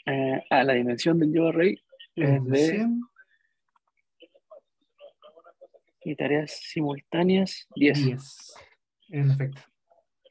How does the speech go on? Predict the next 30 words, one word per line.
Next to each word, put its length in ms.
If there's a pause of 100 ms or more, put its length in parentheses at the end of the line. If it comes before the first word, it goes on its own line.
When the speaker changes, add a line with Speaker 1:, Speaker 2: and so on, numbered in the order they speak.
(560)
Speaker 2:
Además 340
de 160
eso, 380 (120)
vamos 320
a 40
tener 140
que 100
agregar, 500
eh, 400
una 200
versión 280
de 80
Python. 420 (800)
Speaker 1:
Ujú. 260 (800)
Speaker 2:
Entonces, 300
ahí. 240 (2750)
Te 80
recomiendo 360
que 80
la 60
Speaker 1:
Eh. 80
Speaker 2:
búsqueda 240
la 100
hagas 180
con 320
la 120
P 100
mayúscula 460
de 100
Python. 500